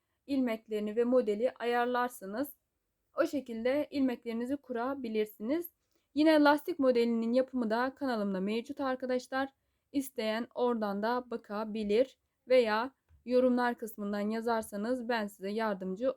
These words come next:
olurum. Lastik yapımının videosunu paylaşırım. Evet arkadaşlar.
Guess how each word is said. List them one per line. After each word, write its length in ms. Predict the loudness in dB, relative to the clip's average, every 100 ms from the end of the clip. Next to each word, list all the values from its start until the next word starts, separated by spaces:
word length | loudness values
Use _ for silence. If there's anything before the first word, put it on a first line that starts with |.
| -2
olurum. 520 | -2 -2 -2 -2 -2
Lastik 400 | -2 -4 -10 -12
yapımının 580 | -12 -10 -10 -4 -4 -4 _ _ _ _
videosunu 520 | -8 -6 -6 -6 -10 -8
paylaşırım. 520 | -8 -8 -10 -14 -18 -20 -20 _ _ _ _ _ _ _
Evet 260 | -10 -10 -10
arkadaşlar. 500 | -14 -14 -18 -18